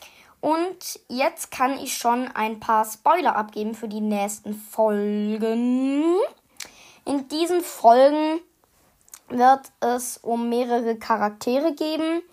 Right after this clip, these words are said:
Ähm, zum Beispiel um Wing.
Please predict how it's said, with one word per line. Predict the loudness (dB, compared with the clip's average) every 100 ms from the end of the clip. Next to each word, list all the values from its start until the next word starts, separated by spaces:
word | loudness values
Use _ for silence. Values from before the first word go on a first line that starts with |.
| -20 -20 -20 _ _ _
Ähm, | 2 4 2 -4
zum | -4 2
Beispiel | 4 4 2 -2 -2 0
um | 0 2 0 2
Wing. | 4 4 0